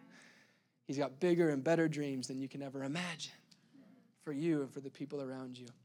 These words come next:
If you need faith where you are right now, faith comes by hearing, and hearing by the word of God. If you need to see where you're going right now, God's word is a lamp unto your feet and a light unto your path. If you need solid ground to stand on,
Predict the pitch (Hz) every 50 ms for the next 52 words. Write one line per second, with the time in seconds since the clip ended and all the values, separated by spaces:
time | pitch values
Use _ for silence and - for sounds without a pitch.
0 | _ _ _ _ - - - 165 156 175 175 180 185 175 - - 214 214 208 202
1 | 202 - 208 202 196 196 196 196 196 196 196 196 196 202 202 190 196 196 202 190
2 | - 202 196 185 - - - 190 170 151 139 165 160 156 151 143 165 156 139 127
3 | 120 117 117 120 123 120 156 160 151 139 131 127 123 131 127 123 127 127 139 143
4 | 143 139 123 - 147 131 120 120 113 - - - - - - - - - 160 156
5 | 196 202 208 214 196 202 196 - - 233 233 226 214 208 220 214 196 208 208 208
6 | 208 202 202 208 214 208 208 208 208 196 180 196 196 190 156 151 151 185 196 196
7 | 190 180 170 160 151 143 156 151 160 170 170 165 160 160 151 - 160 147 143 143
8 | 143 - - 139 131 127 - - - - - 156 139 135 143 151 156 160 156 156
9 | 147 - 151 143 147 143 - - 156 143 131 - 160 135 170 208 214 214 202 165
10 | - - 214 208 202 208 196 156 180 202 208 220 208 208 202 202 - - 220 208
11 | 202 196 196 196 196 196 190